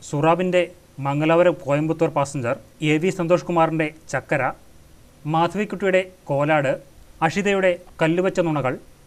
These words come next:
അഷ്റഫ് അടൂരിൻ്റെ എൻ്റെ മകൾ നാല് വയസ്സ്, ജിനേഷ് കുമാർ എരമത്തിൻ്റെ പിന്നെ, ടി ഉബൈദിൻ്റെ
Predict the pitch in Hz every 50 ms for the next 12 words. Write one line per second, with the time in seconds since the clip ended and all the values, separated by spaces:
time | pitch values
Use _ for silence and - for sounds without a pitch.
0 | - - 156 170 - - 196 196 - 202 190 185 185 180 180 185 180 175 170 170
1 | - - - 143 143 156 156 175 175 175 165 170 170 170 - 139 127 131 139 147
2 | 156 156 139 131 - 127 135 - - - - - - - 147 127 127 175 175 196
3 | 196 - - 214 202 208 202 202 190 190 190 185 185 175 175 175 170 - - -
4 | - 165 151 151 151 147 135 147 151 - - - - - - - - 196 208 208
5 | 190 175 196 196 196 196 190 185 190